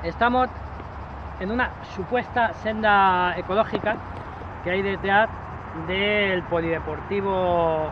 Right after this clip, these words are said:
José Caballero, detrás de la urbanización Fuente Hito. Este paseo, como podemos ver, son las doce de la mañana. Todos los bancos, como hemos podido ver, y se puede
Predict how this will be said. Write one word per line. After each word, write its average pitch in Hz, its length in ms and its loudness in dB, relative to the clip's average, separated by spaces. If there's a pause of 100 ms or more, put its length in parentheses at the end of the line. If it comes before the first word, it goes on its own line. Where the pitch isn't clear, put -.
José 160 180 -6
Caballero, 208 540 2
detrás 175 340 -2
de 175 80 2
la 170 100 2
urbanización 165 640 -4
Fuente 180 280 -4
Hito. 226 220 -4 (420)
Este - 220 0
paseo, 247 480 2
como 180 180 -4
podemos 185 340 -2
ver, 240 220 2 (560)
son 208 220 -2
las 175 240 2
doce 220 240 0
de 208 40 -2
la 202 120 2
mañana. 240 400 0 (420)
Todos 277 220 8
los 240 120 6
bancos, 285 460 6 (460)
como 180 140 -6
hemos 202 120 -6
podido 185 260 0
ver, 254 180 0 (540)
y - 80 -14
se 170 120 -6
puede 202 420 0